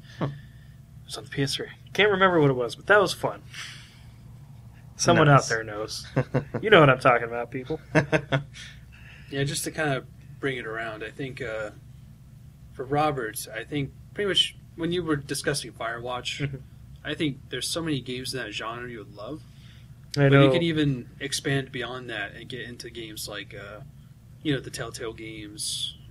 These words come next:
Speaker 3: for example, like, uh, the Borderlands. I don't know if you played Borderlands one or two, but those are really fun games to play.
Speaker 2: That could be another game that's in my <laughs> backlog.
Speaker 3: Yeah.
Speaker 1: I never finished the second one.
Speaker 2: Yeah.
Speaker 3: Oh, man, the second one was really good.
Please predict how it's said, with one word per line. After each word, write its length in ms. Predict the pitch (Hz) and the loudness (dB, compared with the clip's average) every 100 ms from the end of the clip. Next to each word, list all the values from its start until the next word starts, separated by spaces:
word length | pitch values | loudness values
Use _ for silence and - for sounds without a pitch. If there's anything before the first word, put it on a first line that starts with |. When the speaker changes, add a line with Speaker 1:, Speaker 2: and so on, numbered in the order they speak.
| 175 185 - | -16 -14 -12
Speaker 3:
for 80 | |
example, 680 | 127 123 113 110 107 107 101 - - - - - | -10 -10 -12 -12 -14 -14 -18 -20 -20 -20 -20 -8
like, 240 | 123 117 127 | -6 -4 -6
uh, 200 | 110 107 - | -8 -8 -12
the 60 | - | -4
Borderlands. 840 | 139 143 151 156 165 - 131 - 123 | 0 2 2 0 -2 -6 -6 -8 -6
I 40 | |
don't 100 | 143 | -2
know 60 | 147 | -2
if 60 | |
you 60 | 127 | -4
played 240 | 135 135 | -6 -4
Borderlands 500 | 147 151 151 151 147 | 0 0 0 -2 -6
one 120 | 156 151 | -4 -4
or 80 | |
two, 260 | 147 156 170 - - - - - - - - - - - - - - | -2 -6 -6 -12 -20 -20 -20 -20 -20 -20 -20 -20 -20 -20 -18 -14 -6
but 220 | 123 117 | -4 0
those 200 | 147 143 | 0 2
are 60 | 131 | -2
really 240 | 127 113 | -4 -8
fun 220 | 117 113 | -12 -14
games 260 | 107 104 - | -14 -12 -12
to 60 | - | -14
play. 260 | - 101 - - - | -16 -16 -18 -18 8
Speaker 2:
That 240 | 143 147 - | 12 12 10
could 120 | 127 | 6
be 100 | 127 | 4
another 380 | 117 120 120 120 | 4 0 0 -4
game 360 | 110 107 107 104 - | -6 -8 -10 -14 -8
that's 240 | - 113 - | -2 -2 -2
in 80 | 113 | -8
my 140 | 107 | -4
<laughs> 120 | 107 | 2
backlog. 520 | 123 - - - 156 - - - - | 4 4 0 2 0 0 -12 -12 -4
Speaker 3:
Yeah. 260 | 127 113 110 | -2 -2 2
Speaker 1:
I 40 | |
never 200 | 160 180 | 6 6
finished 340 | 147 156 139 - | 4 6 4 4
the 80 | 104 | 0
second 400 | 104 90 101 95 | 0 -2 -6 -6
one. 280 | 95 98 - | -6 -8 -10
Speaker 2:
Yeah. 60 | 117 110 - - - - | -16 -16 -18 -20 -18 -10
Speaker 3:
Oh, 120 | 135 | -10
man, 120 | 120 113 | -10 -10
the 60 | |
second 300 | - 160 156 | -6 -6 -6
one 120 | 113 107 | -8 -10
was 220 | 117 131 | -12 -8
really 220 | 135 117 | -8 -8
good. 280 | 113 104 | -10 -12